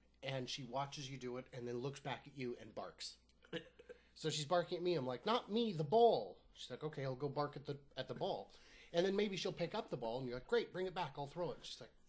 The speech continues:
Speaker 1: "Forget that. You threw it last time. I'm not chasing balls all day." My cousin said, "Well, of course not. She's not a retriever." I was like,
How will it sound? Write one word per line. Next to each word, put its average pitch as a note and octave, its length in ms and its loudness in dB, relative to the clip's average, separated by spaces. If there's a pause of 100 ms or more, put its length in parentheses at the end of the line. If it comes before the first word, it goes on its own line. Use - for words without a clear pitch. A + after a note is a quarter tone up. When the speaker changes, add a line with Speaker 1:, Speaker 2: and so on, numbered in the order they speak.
(500)
Speaker 1:
"Forget E3+ 380 -8
that. D3+ 280 -2
You C#3 140 -6
threw F#3+ 240 -6
it - 80 -6
last F3+ 300 -4
time. - 480 -12 (1000)
I'm D3 80 -4
not G3+ 200 -4
chasing D#3 320 -4
balls D3 320 -4
all G2 100 -8
day." F#2+ 220 -12 (640)
My - 80 -8
cousin C#3 260 -8
said, C3+ 160 -8
"Well, C#3 180 -10
of C3+ 140 -12
course A3+ 240 -6
not. G2 160 -10
She's C3+ 220 -10
not C#3 160 -4
a - 20 -6
retriever." C3 640 -10 (240)
I - 40 -20
was A#2+ 120 -16
like, - 160 -18